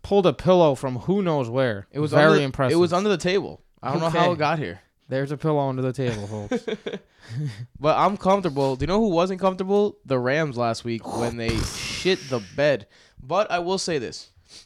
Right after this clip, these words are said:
Speaker 2: For those people who had Todd Gurley or Jared Goff and were on a bye, and I was one of those people, or Brandon Cooks, or, um, Robert Woods, or any of the people that busted, it's refreshing that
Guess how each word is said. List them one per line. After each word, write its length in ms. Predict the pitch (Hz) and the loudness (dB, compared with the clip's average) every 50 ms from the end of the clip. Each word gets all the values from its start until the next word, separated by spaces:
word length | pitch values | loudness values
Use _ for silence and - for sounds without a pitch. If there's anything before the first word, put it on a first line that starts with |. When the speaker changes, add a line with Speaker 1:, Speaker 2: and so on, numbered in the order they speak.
| _ _ _ _ _ _ _ _ | _ _ _ _ _ _ _ _
Speaker 2:
For 180 | - - 156 156 | -16 -10 -6 -2
those 220 | 165 175 202 202 | 0 0 0 0
people 280 | - 220 180 185 196 196 | -2 -4 -4 -4 -2 -2
who 200 | 185 170 156 151 | -2 -2 -4 -4
had 260 | 143 156 147 147 143 | -2 -2 -2 -2 -2
Todd 300 | - 160 151 147 147 139 | -2 -2 0 0 0 0
Gurley 240 | 135 139 135 139 127 | -2 -2 -2 -2 -2
or 60 | 120 | -4
Jared 280 | 113 120 127 123 123 113 | -4 -2 -2 -2 -2 -2
Goff 240 | 123 123 120 - 117 | -2 -4 -4 -4 -6
and 80 | 120 117 | -8 -8
were 120 | 117 117 | -6 -6
on 100 | 117 113 | -6 -6
a 40 | 110 | -4
bye, 360 | 104 117 98 90 82 85 104 _ _ _ _ _ _ _ _ | -4 -4 -4 -4 -4 -8 -14 _ _ _ _ _ _ _ _
and 320 | - - 113 113 113 110 110 - | -12 -8 -6 -6 -6 -6 -6 -4
I 160 | 110 127 131 | -2 0 0
was 120 | 127 117 | 0 -2
one 120 | 120 117 113 | -4 -8 -8
of 40 | |
those 120 | 110 104 - | -8 -10 -10
people, 240 | - 113 98 107 - | -12 -12 -12 -10 -6
or 260 | 110 139 147 147 147 | -2 0 2 2 2
Brandon 380 | 135 117 135 131 127 120 117 110 | 0 -2 -4 -4 -4 -6 -10 -12
Cooks, 360 | - 117 104 95 - - - - | -10 -10 -10 -10 -12 -14 -14 -10
or, 500 | 110 127 131 131 131 127 123 123 117 - _ _ _ _ _ _ _ _ - - - | -8 -4 -4 -2 -2 -2 -2 -4 -6 -10 _ _ _ _ _ _ _ _ -20 -18 -14
um, 300 | 113 123 120 110 110 123 | -12 -10 -10 -10 -8 -6
Robert 320 | 123 123 117 120 107 90 | -4 -4 -4 -6 -8 -10
Woods, 320 | 107 117 113 107 101 - | -10 -10 -10 -10 -10 -12
or 180 | 80 110 135 131 | -10 -8 -6 -6
any 220 | 120 147 156 160 | -6 -6 -6 -8
of 80 | 156 131 | -8 -8
the 60 | 139 | -10
people 260 | 139 143 127 127 131 | -10 -10 -10 -8 -8
that 240 | 127 123 113 101 101 | -6 -6 -8 -8 -6
busted, 400 | 120 120 117 - - 92 78 - _ _ _ _ _ _ _ _ _ _ _ _ _ _ _ _ _ _ _ _ _ _ _ _ _ _ _ _ _ _ _ - _ _ | -6 -6 -6 -6 -10 -16 -18 -20 _ _ _ _ _ _ _ _ _ _ _ _ _ _ _ _ _ _ _ _ _ _ _ _ _ _ _ _ _ _ _ -20 _ _
it's 420 | - 151 151 151 151 - - - - _ _ _ _ _ _ _ _ _ _ _ _ _ - | -2 -2 -2 -2 -2 -6 -12 -12 -14 _ _ _ _ _ _ _ _ _ _ _ _ _ -8
refreshing 920 | 135 151 139 - - - 185 190 226 - - - 127 117 113 110 117 120 _ _ _ _ _ _ _ - - | -6 -6 -6 -6 -4 0 0 0 0 0 -2 -4 -4 -4 -6 -8 -12 -20 _ _ _ _ _ _ _ -10 -4
that 360 | 139 135 135 127 - - _ | 0 0 0 0 -2 -6 _